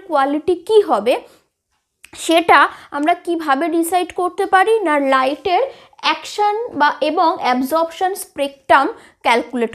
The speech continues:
করতে পারি। অ্যাবজর্পশন স্পেকট্রাম বলতে এই যে বললাম ক্লোরোফিল মলিকিউলস বা ক্লোরোফিল পিগমেন্টসগুলো লাইটকে অ্যাবজর্ব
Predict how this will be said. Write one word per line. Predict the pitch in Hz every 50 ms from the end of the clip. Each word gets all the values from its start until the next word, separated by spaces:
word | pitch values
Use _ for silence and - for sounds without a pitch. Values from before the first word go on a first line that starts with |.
| - 220
করতে | 214 220 - 233 226 -
পারি। | 214 220 233 254
অ্যাবজর্পশন | 269 262 269 277 320 320 330 - - 381 381 381 359 - - -
স্পেকট্রাম | _ 311 302 302 302 _ - 359 381 381 370 359
বলতে | 359 359 359 359 415 453 - - - 302
এই | 302 302 -
যে | 359 349 392 330 285
বললাম | 277 277 277 302 381 381 -
ক্লোরোফিল | 311 285 269 269 277 277 277 330 330 320 320 320 269
মলিকিউলস | 254 240 240 240 240 - 285 330 392 - - - - - - _
বা | - 302 302 -
ক্লোরোফিল | 294 262 262 269 285 285 - 359 339 330 330
পিগমেন্টসগুলো | 302 269 233 240 269 285 294 330 320 - - 311 359 339
লাইটকে | 294 240 226 240 240 - - 359 285 277
অ্যাবজর্ব | 247 240 269 240 - 285 302 381